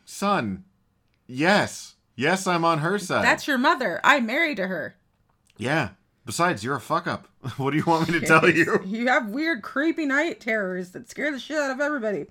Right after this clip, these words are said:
Speaker 1: Yeah, you know, if I need to find somebody to contort into something, then I'll call you. But until then, uh, I'm gonna ask your mom and be on her side.
Speaker 2: So Ethan Hawke doesn't make a big deal out of it. In fact, he makes it worse because he's like, "Oh, what's the big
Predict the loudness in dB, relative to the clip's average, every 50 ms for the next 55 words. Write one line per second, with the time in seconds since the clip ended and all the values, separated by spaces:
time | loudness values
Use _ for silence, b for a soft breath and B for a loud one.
0 | _ _ -8 -6 -4 -2 0 0 2 2 2 2 2 0 2 0 0 -2 -2 -2
1 | -2 -2 -2 -2 -4 -4 -2 -4 -4 -4 -6 -10 -6 -4 -6 -6 -6 -6 -2 0
2 | 0 0 0 -2 -4 -2 0 0 0 0 -2 0 0 -2 -2 -2 -2 -4 -4 -2
3 | -2 0 0 2 2 2 2 0 0 0 0 2 2 2 0 0 0 0 -2 -2
4 | 0 0 0 0 2 0 0 0 0 0 2 2 2 2 2 2 0 2 0 0
5 | -2 -4 -2 0 0 2 2 2 2 2 2 2 2 2 0 -2 -2 0 0 2
6 | 2 2 2 2 0 -2 -2 0 2 4 4 4 4 2 0 -2 -2 -2 0 0
7 | 0 0 0 0 0 -2 -2 -2 -2 0 2 2 2 0 -2 -8 _ _ -10 -6
8 | -2 0 0 0 0 0 -2 4 4 4 4 4 2 -4 -6 -6 -8 -8 -8 -8
9 | -8 -4 -2 -2 -2 -2 -2 -2 -2 2 2 0 0 0 -2 -2 -4 -4 -6 -4
10 | 0 0 0 0 0 -4 -8 -6 -6 -4 -6 -6 -6 -8 -10 -10 -10 -10 -12 -6
11 | 0 2 2 2 2 -2 -8 -12 -16 -16 -8 -8 -8 -4 -2 -2 -2 -2 -2 -6
12 | -6 -6 0 4 6 6 6 4 2 -4 -2 2 2 2 2 0 -2 -4 -4 -4
13 | -4 -4 -2 -6